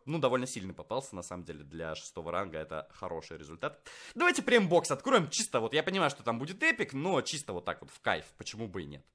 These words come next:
Мы можем себе это позволить. Давайте откроем. Да, там эпик, и это, э, Грим Кобра.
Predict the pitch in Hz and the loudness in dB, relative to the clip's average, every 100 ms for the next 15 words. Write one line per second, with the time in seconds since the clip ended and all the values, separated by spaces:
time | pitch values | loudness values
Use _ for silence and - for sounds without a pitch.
0 | - 113 143 113 85 - 82 - 120 165 | -10 -4 0 -2 -4 -8 -8 -6 -6 -4
1 | 277 202 85 85 82 185 - 262 185 90 | -4 -6 -4 -4 -4 -8 -6 -4 -2 -4
2 | 82 82 185 269 165 - - 170 87 - | -4 -6 -6 -6 -8 -8 -12 -8 -10 -8
3 | 82 - - - - - - 135 131 139 | -8 -10 -16 -20 -20 -4 6 6 6 2
4 | 156 143 95 80 - | -2 -2 -6 -6 -12